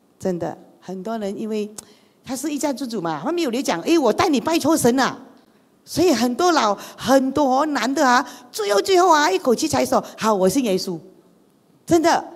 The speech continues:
女的就比较快的哦。真的，教会很多女的哦，都比较快的哦。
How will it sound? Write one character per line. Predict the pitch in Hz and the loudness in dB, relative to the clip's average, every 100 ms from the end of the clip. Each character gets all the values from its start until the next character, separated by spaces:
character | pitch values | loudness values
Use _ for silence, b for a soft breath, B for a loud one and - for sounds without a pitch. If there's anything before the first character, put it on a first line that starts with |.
| - | -2
女 | 240 254 | 2 2
的 | 254 349 | 2 -2
就 | - 359 | 0 0
比 | 240 | 0
较 | 381 - | -4 -4
快 | - 381 | -2 0
的 | 349 | 4
哦。 | 294 175 - - - B B B | 4 2 -2 -18 -20 B B B
真 | - 370 | 0 2
的， | 277 269 | 0 0
教 | 403 | 0
会 | 359 392 | 2 2
很 | 247 | 2
多 | 302 | 0
女 | 277 208 | 0 0
的 | 269 | 2
哦， | 247 285 349 B - | 4 2 0 B -8
都 | 427 | -4
比 | 294 | 0
较 | 330 | 0
快 | - - 381 381 | -2 -6 -4 -2
的 | 370 | 0
哦。 | 277 185 | 0 0